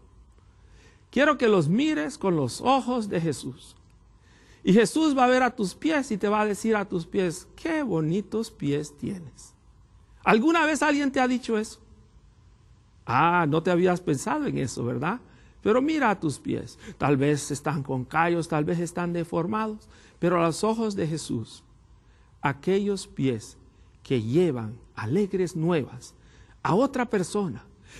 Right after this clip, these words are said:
que van a tocar la puerta de la casa de una señora o de un señor, de un anciano,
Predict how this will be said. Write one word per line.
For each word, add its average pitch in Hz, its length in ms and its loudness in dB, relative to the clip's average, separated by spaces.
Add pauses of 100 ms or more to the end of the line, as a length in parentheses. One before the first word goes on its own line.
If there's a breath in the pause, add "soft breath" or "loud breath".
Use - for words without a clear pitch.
que 262 140 8
van 285 200 4
a 269 120 -2
tocar 240 680 2
la 190 320 2 (100)
puerta 254 400 4
de 196 100 4
la 165 140 2
casa 208 400 -2
de 165 100 0
una 196 240 0
señora 156 500 -6 (200 loud breath)
o 202 120 6
de 196 100 6
un 240 180 4
señor, 190 540 0
de 156 120 2
un 220 160 4
anciano, 185 680 0